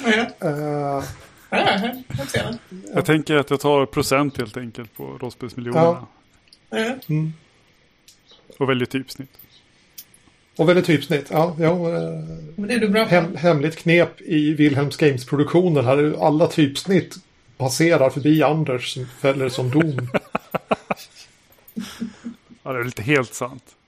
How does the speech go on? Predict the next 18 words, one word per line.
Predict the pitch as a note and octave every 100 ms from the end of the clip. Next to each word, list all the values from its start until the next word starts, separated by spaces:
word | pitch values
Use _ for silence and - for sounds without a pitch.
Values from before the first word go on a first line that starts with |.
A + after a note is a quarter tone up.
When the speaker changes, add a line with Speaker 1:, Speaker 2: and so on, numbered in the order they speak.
| _ _
Speaker 3:
Det | -
tog | C#3 C#3+
ju | C#3
ganska | C#3 C3 D#3+
Speaker 2:
Nej. |
Speaker 3:
länge | C#3+ C3+ C3+
innan | C3 B2+
jag, | B2 B2
innan | C3+ B2+
jag | B2+
mobbade | B2+ B2 C3+ B2
till | B2 A#2+
typ | - A#2
hitta | B2 C3 C3 C3 C3
ett, | - - E3 D#3+ D#3+
ett, | B2+ -
eh, | D#3+ C#3+ C#3
brödtexttypsnitt | D3 D3+ D3 C3 C3 B2+ - B2+ - - - - C3+